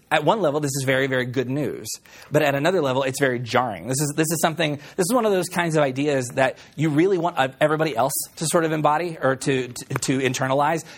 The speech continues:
y-, but you don't think you need to. And so everybody listening to this is gonna be like, "I have a friend who could really learn that they are not the center of the universe." Nobody, nobody sees themselves as the one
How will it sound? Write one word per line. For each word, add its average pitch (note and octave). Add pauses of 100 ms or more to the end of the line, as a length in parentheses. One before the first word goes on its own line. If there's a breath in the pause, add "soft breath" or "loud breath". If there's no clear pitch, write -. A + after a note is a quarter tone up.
y-, C3
but C3
you C3+
don't F3
think C#3+
you C3+
need D#3+
to. A3+ (420 loud breath)
And E3
so F3
everybody F#3+
listening E3
to C#3+
this C#3
is C#3+
gonna D3+
be D3+
like, C#3+
"I D#3
have F#3
a C#3
friend C#3+
who B2+
could A2+
really C3
learn B2+ (320 loud breath)
that D3
they C#3
are C#3+
not C#3+
the C3+
center D3
of C#3
the B2+
universe." B2+
Nobody, G#3+
nobody G#3
sees F#3
themselves C#3+
as C3
the C#3
one B2+